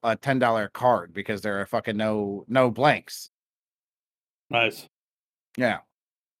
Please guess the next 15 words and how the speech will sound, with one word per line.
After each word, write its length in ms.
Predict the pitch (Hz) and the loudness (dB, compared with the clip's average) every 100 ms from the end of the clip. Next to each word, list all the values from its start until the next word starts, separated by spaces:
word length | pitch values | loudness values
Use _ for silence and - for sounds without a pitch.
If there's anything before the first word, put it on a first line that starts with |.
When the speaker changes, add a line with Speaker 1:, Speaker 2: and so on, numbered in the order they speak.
| - | -2
Speaker 2:
I'm 100 | 151 | 4
gonna 140 | 185 175 | 6 6
do 160 | 156 | 6
a 60 | 127 | 6
hundred 220 | 135 117 | 2 2
dollars 340 | 107 107 104 | 0 0 -2
again 220 | 110 110 104 | -4 -6 -8
from 180 | 113 | -8
us. 260 | 104 101 - _ _ _ _ _ _ _ _ _ | -8 -10 -18 _ _ _ _ _ _ _ _ _
Speaker 1:
Nice. 480 | 117 110 98 - - _ _ _ _ _ _ - | -6 -4 -6 -12 -16 _ _ _ _ _ _ -4
Speaker 2:
Like 220 | 131 113 | -2 0
we 80 | 113 | 0
did 180 | 110 107 | 0 0
last 300 | 107 101 | 0 0
year. 80 | - | -4